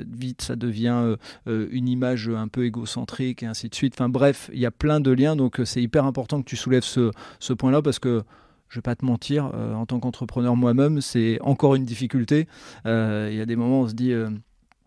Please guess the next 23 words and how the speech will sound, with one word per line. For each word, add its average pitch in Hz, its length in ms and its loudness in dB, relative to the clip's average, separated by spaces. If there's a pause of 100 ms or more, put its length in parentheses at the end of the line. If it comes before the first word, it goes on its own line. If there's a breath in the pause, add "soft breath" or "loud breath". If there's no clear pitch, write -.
(260)
Est-ce 127 140 -2
que 147 80 0
je - 80 -2
peux 135 120 4
me 135 120 2
permettre, 147 720 2
entre 139 260 -4
guillemets, 131 400 0 (100)
euh, 120 260 -4
de 113 100 -4
facturer, 123 600 -2
euh, 113 200 -2
ce 123 160 -4
montant-là, 123 400 2
alors 127 200 0
que 110 280 -2 (300 loud breath)
la 117 120 -2
prestation, 139 600 -2
elle 123 60 2
vaut 117 140 -2
ça ? » 143 220 0 (520 soft breath)
N'oublions 123 400 4
jamais, 131 440 6